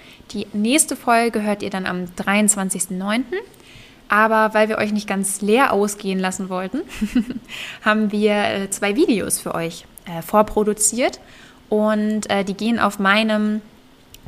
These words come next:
alten oder nicht ganz so alten YouTube-Kanal online, auf dem ich früher Star Stable Videos gemacht hab. Äh, den verlinken wir euch einmal, äh, hier von diesem Podcast in die Shownotes und wir teilen dann auch den Link zu den Videos nochmal über Instagram. Also wenn ihr euch,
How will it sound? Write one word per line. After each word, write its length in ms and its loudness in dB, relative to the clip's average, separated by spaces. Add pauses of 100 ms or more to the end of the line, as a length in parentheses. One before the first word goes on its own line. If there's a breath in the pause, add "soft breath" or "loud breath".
(120)
alten 500 2
oder 380 -4
nicht 160 -4
ganz 200 2
so 60 2
alten 480 0
YouTube-Kanal 760 0
online, 380 -2
auf 80 -10
dem 140 -4
ich 100 -8
früher 220 -2
Star 240 -4
Stable 240 -8
Videos 260 -8
gemacht 300 -8
hab. 160 -4 (600 loud breath)
Äh, 260 0
den 120 0
verlinken 480 0
wir 140 2
euch 260 -2
einmal, 680 2 (380 loud breath)
äh, 140 -2
hier 260 2
von 180 -2
diesem 300 -2
Podcast 460 -6
in 80 -4
die 80 -4
Shownotes 680 0 (280 loud breath)
und 160 0
wir 100 2
teilen 460 2
dann 160 0
auch 140 0
den 160 -2
Link 240 0
zu 100 -2
den 160 0
Videos 320 0
nochmal 260 -4
über 160 -6
Instagram. 540 2
Also 160 -4
wenn 100 -2
ihr 120 0
euch, 100 -2